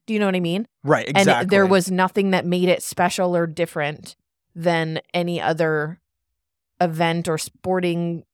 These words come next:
Speaker 1: game or movie or anything else that they, so when they were in Disney, they were trying to get things that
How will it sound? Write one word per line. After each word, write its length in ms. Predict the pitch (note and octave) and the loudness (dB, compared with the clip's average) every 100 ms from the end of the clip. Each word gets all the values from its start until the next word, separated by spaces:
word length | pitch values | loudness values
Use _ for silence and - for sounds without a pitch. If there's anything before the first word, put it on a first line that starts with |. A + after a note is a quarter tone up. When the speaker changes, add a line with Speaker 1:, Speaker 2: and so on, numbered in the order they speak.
| - F3 | -18 -6
Speaker 1:
game 400 | F3+ E3+ E3 E3 | -4 -2 -4 -4
or 240 | D3+ D#3 | -2 -2
movie 520 | D#3+ E3 F3+ E3 E3+ | -2 -2 -2 -2 -4
or 140 | D3 D#3+ | -2 -2
anything 420 | F#3 F#3 F3 E3+ | -2 -4 -4 -4
else 200 | E3 D#3 | -4 -4
that 140 | - D#3+ | -8 -6
they, 140 | D3 D#3+ - _ _ _ | -8 -10 -18 _ _ _
so 180 | - G#3 | 2 6
when 200 | F#3+ F#3+ | 6 4
they 120 | G3 | 2
were 120 | F3+ | 2
in 220 | E3 F#3 | 2 0
Disney, 340 | F#3 F3 F3 E3+ | 0 0 0 0
they 140 | D#3+ | 0
were 140 | D#3+ | 0
trying 240 | D#3 E3+ D#3+ | -2 -4 -4
to 80 | D#3 | -2
get 180 | D3+ | -4
things 380 | - D#3+ D3+ - | -4 -8 -6 -8
that 140 | E3 | -12